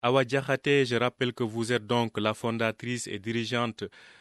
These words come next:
euh, du cabinet Awa Amazing Collection, spécialisé dans l'hôtellerie et le tourisme. Justement, euh, comment venir à bout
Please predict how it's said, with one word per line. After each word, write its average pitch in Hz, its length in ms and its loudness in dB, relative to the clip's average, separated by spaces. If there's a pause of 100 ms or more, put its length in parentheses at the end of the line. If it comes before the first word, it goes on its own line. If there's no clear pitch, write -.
(140)
euh, 95 140 -4
du 107 180 -6
cabinet 120 640 0
Awa 117 240 -2
Amazing 113 540 -4
Collection, 135 800 -2
spécialisé 117 840 -2 (340)
dans 110 160 2
l'hôtellerie 117 800 -2
et 117 140 -4
le 107 140 -2
tourisme. 170 500 0
Justement, 151 580 2 (420)
euh, 117 220 -4
comment 220 320 6
venir 175 800 4
à 139 180 -2
bout 135 400 2